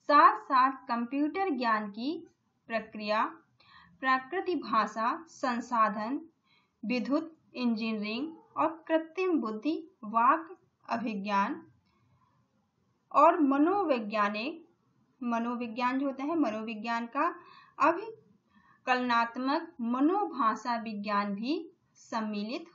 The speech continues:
होता है। ठीक है, क्या क्या चीजें इसमें सम्मिलित होती हैं, फिर से एक बार ध्यान दीजिए। अभिकलनात्मक, अभिकलनात्मक भाषा विज्ञान के साथ साथ, ठीक है,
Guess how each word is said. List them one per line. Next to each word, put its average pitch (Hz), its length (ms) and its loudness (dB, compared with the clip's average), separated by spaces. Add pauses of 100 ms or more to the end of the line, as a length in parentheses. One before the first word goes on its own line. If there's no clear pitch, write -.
होता 339 240 -2
है। 208 440 -4 (140)
ठीक 233 180 -12
है, 392 200 -12 (360)
क्या 233 160 -2
क्या 247 160 -8
चीजें 254 280 -8
इसमें 277 200 -8
सम्मिलित 262 500 -6
होती 262 320 -6
हैं, 320 100 -6 (180)
फिर 226 140 -10
से 220 100 -16
एक 220 100 -14
बार 220 160 -4
ध्यान 233 260 -8
दीजिए। 254 460 -8 (880)
अभिकलनात्मक, 269 1300 0
अभिकलनात्मक 262 920 -2
भाषा 233 520 -4
विज्ञान 233 480 -4
के 226 200 -12
साथ 214 240 -4
साथ, - 540 -14
ठीक 240 180 -14
है, 415 60 -14